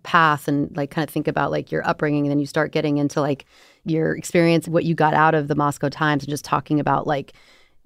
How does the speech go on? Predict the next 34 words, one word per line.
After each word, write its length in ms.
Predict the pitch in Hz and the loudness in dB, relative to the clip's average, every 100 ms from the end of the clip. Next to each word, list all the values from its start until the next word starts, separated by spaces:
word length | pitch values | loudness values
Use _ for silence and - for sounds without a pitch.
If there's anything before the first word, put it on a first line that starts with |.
| _ | _
you 100 | - | -2
know, 140 | 185 123 - | 0 0 -2
talk 220 | - 175 | 0 2
about 200 | 165 139 | 2 4
making 340 | 156 147 147 | 4 2 0
culture 360 | - 165 156 151 | 0 2 2 2
and 100 | 143 | 2
being 160 | 147 147 | 2 0
a 40 | |
part 200 | - 143 | 0 -2
of 100 | 143 | -2
culture 340 | - 160 - | -2 -2 0
and 120 | 147 143 | 0 2
being 200 | 143 143 | 0 0
part 240 | - 151 | 0 -2
of 80 | 147 | 0
something 320 | 151 143 143 | -2 0 -2
that's 180 | 139 - | -2 -2
so, 420 | - 165 156 147 - _ | 2 4 2 0 -6 _
that 60 | - | -4
was 100 | 175 | 0
so 100 | 190 | 4
unique 500 | 185 170 165 170 - | 4 6 4 2 0
in 160 | - 156 | 2 2
that 160 | 151 | 4
moment, 320 | 151 160 151 | 4 4 2
how 160 | 143 160 | 0 0
that 140 | 160 | 0
drove 220 | 160 165 156 | 2 2 2
you 80 | 151 | 0
to 120 | 151 | 0
the 100 | 147 | 2
next 380 | 147 165 - 160 | 2 0 -2 -2
moment 380 | 139 131 123 | -2 -2 -6